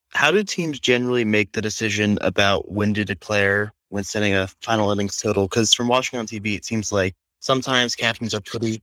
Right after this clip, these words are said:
dead set on a certain number, and even if wickets fall, they'll keep sending guys out there just to get the last ten runs, or that sometimes it's just done by feel, or if there's, like, a slowdown in the scoring rate for an over or two.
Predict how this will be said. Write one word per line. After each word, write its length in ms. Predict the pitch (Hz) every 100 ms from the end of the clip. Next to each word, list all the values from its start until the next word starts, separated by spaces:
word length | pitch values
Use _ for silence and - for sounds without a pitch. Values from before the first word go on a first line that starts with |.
| -
dead 220 | 107 101
set 320 | - 110 110 -
on 140 | 92
a 60 | 98
certain 280 | - 113 104
number, 360 | 110 117 123
and 140 | 113 107
even 200 | 107 101
if 140 | 98 - 107
wickets 340 | 107 113 -
fall, 380 | - 117 117 110
they'll 340 | 104 98 95 _ -
keep 200 | 247 -
sending 240 | 117 113
guys 240 | 104 107
out 220 | 104 110 -
there 180 | 107
just 260 | 104 104 -
to 60 | 101
get 200 | 107 104
the 60 |
last 420 | 104 107 104 -
ten 240 | - 107 98
runs, 440 | 104 117 127 - _ _ _ _ _
or 100 | 104
that 160 | 110 101
sometimes 640 | 120 110 117 110 110 101
it's 300 | 90 92 -
just 340 | - 107 98 -
done 220 | 110 107
by 160 | 104 95
feel, 640 | - 113 113 110 110 113 _ _ _ _ -
or 80 | 98
if 80 | 101
there's, 220 | 107 104
like, 100 | 95
a 40 |
slowdown 540 | 95 - 110 104 101 98
in 80 |
the 60 | 82
scoring 320 | - 107 101
rate 220 | 104 101
for 80 | -
an 80 | 104
over 240 | 104 101
or 80 | 107
two. 360 | 101 110 107